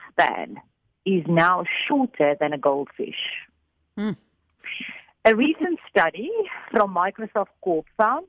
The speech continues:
Speaker 1: that the average human attention span before you lose interest has fallen from twelve seconds in the year two thousand, when, of course, mobile phones hit the market, to eight seconds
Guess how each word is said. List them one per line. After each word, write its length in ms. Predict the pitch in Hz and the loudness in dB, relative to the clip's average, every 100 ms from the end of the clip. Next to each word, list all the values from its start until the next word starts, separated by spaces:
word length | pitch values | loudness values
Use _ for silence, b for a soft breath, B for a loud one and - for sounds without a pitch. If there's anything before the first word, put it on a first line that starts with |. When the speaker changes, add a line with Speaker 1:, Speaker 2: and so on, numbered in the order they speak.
| - | -4
Speaker 1:
that 160 | 185 - | -4 -4
the 80 | - - | -6 0
average 460 | 269 269 320 - - 170 | -2 0 -6 -6 -12 0
human 300 | 202 214 208 | 2 2 -2
attention 580 | 202 - 208 202 202 185 - | -4 0 0 0 -2 -4 0
span 440 | - 147 127 127 - | 2 2 0 -8 -6
before 420 | 180 - 285 285 | -6 0 2 4
you 180 | 226 220 | 4 2
lose 260 | 196 202 - | 4 0 2
interest 500 | 214 202 - - - _ _ B B B B | 2 2 0 -4 -8 _ _ B B B B
has 200 | 185 185 - | 2 2 -2
fallen 300 | 269 277 277 | 2 2 2
from 200 | 226 208 | -2 -2
twelve 360 | - 302 381 285 | 0 0 0 -2
seconds 360 | 208 - 175 - | -4 -2 -6 -6
in 100 | 170 | -6
the 80 | 165 | 0
year 220 | 165 170 | 2 0
two 240 | - 190 - | 0 -4 0
thousand, 480 | 160 135 127 214 381 _ _ _ _ - | 0 0 -2 -4 -4 _ _ _ _ 0
when, 160 | 175 | 2
of 140 | 160 - | 0 0
course, 240 | 165 151 | 0 2
mobile 440 | 156 156 160 151 143 - | 2 2 4 2 0 -2
phones 300 | 156 143 - | -2 -2 -10
hit 140 | 147 - | -12 -6
the 80 | |
market, 480 | 139 131 - 165 247 _ B B B B - | -2 -2 0 0 0 _ B B B B 0
to 160 | 247 - 247 | 0 2 2
eight 220 | 302 277 233 196 - | 2 -2 -8 -10 -4
seconds 420 | 202 180 165 143 | -4 -2 -6 -8